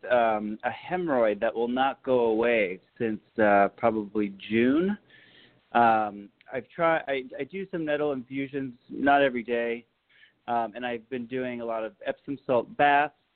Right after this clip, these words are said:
I've tried some, um, hemorrhoid treatment from Whole Foods, um, uh, but I'm, I'm kind of frustrated and, uh,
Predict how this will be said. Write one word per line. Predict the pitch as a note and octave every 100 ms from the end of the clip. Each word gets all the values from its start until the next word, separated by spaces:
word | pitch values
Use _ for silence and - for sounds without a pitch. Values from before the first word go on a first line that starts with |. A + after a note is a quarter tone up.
| _ _ _ _ _ _
I've | A2+ A2+ A2 _
tried | C3+ B2+ A#2+ A#2 G#2+ _
some, | B2+ A2+ G#2+
um, | G2+ G2 F#2+ F#2 G2+ - - _ _ _ _ _
hemorrhoid | D3 C#3 C3+ A#2+
treatment | C#3+ B2+ C3 -
from | B2 A2+
Whole | B2 B2+ B2+
Foods, | B2 B2 B2 B2 _ - - - -
um, | A2+ G#2+ G#2 G2+ G2 _ _ _ _ _ - - _ _ _ _ _ _ _ _ -
uh, | - - - C3+
but | D3+
I'm, | D3 C#3+ C#3 C3 - D3
I'm | D3
kind | E3 E3
of | D3+
frustrated | - E3+ - C#3+ B2+ B2
and, | B2+ B2 A#2
uh, | A2+ A2